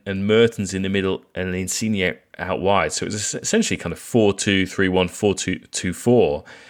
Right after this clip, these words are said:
And Osimhen just wreaked havoc. Um, you know, the Parma players didn't know what to do with him because he's, he's so tall and agile. Really got a lot of spring to him. So he was running in behind, pushing that Parma defense back.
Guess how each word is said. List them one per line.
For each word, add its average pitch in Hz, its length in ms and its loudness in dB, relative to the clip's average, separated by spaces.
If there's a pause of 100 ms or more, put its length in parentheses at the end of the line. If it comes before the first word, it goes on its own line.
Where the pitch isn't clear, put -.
(440)
And 104 160 2
Osimhen 98 400 0
just 92 220 -4
wreaked 98 300 -2
havoc. - 520 -2
Um, 87 720 -2
you 101 60 -6
know, 82 200 -6
the 95 160 -4 (220)
Parma 117 300 2
players 95 400 0
didn't 104 240 -2
know 92 100 0
what 92 160 0
to - 100 -10
do 117 220 4
with 156 140 2
him 71 220 -8
because 87 260 -8
he's, 95 280 -6
he's 92 180 -6
so 170 200 0
tall 135 640 2
and 78 120 -8
agile. 80 720 -4
Really 139 280 0
got - 180 -2
a - 40 -8
lot 107 140 0
of 98 80 -4
spring 120 440 2
to 87 160 -6
him. 80 120 -6
So 98 140 -2
he 98 80 2
was 95 120 -4
running 123 280 2
in 120 100 4
behind, 104 540 2
pushing 110 320 -6
that - 160 -4
Parma 98 260 -2
defense 90 400 -8
back. 131 500 0